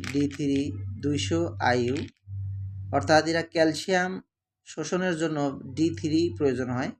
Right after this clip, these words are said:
দ্রুত শরীরে শোষণের জন্য এই ডি থ্রি সংযোজন করা হয়ে থাকে। অর্থাৎ ক্যালসিয়াম পাঁচশো এবং ভিটামিন ডি থ্রি দুইশো এর সমন্বয়ে এটি প্রস্তুত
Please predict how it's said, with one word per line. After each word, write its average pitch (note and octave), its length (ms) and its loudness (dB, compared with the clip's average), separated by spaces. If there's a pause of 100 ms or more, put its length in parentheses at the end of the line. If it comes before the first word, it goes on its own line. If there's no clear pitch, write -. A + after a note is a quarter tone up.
(560)
দ্রুত E3 340 0 (280)
শরীরে D3+ 520 2 (460)
শোষণের D#3+ 760 -2
জন্য B2 220 -2 (280)
এই C3 160 -2
ডি C3+ 160 0
থ্রি C3+ 280 -2 (800)
সংযোজন C3 380 -2
করা B2+ 240 0
হয়ে B2 100 -2
থাকে। C3 240 -8
অর্থাৎ C3+ 320 -2 (500)
ক্যালসিয়াম D#3+ 480 4
পাঁচশো D#3+ 540 2
এবং D#3 320 0
ভিটামিন C#3+ 380 -2 (120)
ডি C#3 180 2 (840)
থ্রি D3+ 260 2
দুইশো C#3+ 400 0
এর D#3 80 0
সমন্বয়ে C#3 480 -4
এটি C3 160 -4
প্রস্তুত A#2+ 360 -10